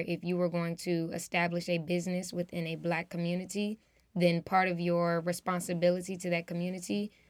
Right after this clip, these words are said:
was to donate a percent of your profits back into that community. So I think in practice, a lot of their ideals could also be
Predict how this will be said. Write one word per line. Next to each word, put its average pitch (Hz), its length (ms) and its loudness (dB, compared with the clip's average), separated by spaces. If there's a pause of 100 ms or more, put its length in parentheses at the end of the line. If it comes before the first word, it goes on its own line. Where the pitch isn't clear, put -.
(160)
was 180 160 -2
to 190 140 0
donate 175 360 4
a 165 60 0
percent 175 580 -4 (320)
of 175 100 0
your 175 120 2
profits 180 640 0 (300)
back 170 340 2
into 170 200 -4
that 170 200 -4
community. 170 600 -6 (240)
So - 140 -2
I 185 40 0
think 180 180 2
in 165 100 0
practice, 185 680 2
a 175 80 -2
lot 170 240 0
of 160 160 -6
their 160 540 0 (520)
ideals 175 840 4 (260)
could 185 380 0 (280)
also 185 340 0
be 165 540 -4